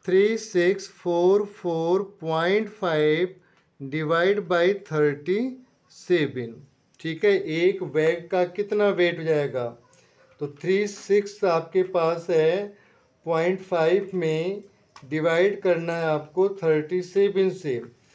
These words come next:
तो सबसे पहले आप ले जाओ नाइन जा, नाइन सेवन जा sixty three, carry six, नाइन थ्री जा ट्वेंटी सेवन थी, थर्टी, थर्टी थ्री,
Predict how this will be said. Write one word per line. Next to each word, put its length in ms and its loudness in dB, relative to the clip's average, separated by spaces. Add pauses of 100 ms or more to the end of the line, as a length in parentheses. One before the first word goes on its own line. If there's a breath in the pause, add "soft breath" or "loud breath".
(240 soft breath)
तो 60 -6
सबसे 300 -4
पहले 300 2
आप 200 0
ले 60 0
जाओ 180 2
नाइन 520 -2
जा, 200 2 (800 soft breath)
नाइन 280 -2
सेवन 320 2
जा 180 4 (1200)
sixty 400 -4
three, 280 -2
carry 360 0
six, 500 0 (720 soft breath)
नाइन 320 0
थ्री 260 0
जा 240 2 (120)
ट्वेंटी 440 0
सेवन 400 -2
थी, 120 -6
थर्टी, 360 0
थर्टी 460 0
थ्री, 260 0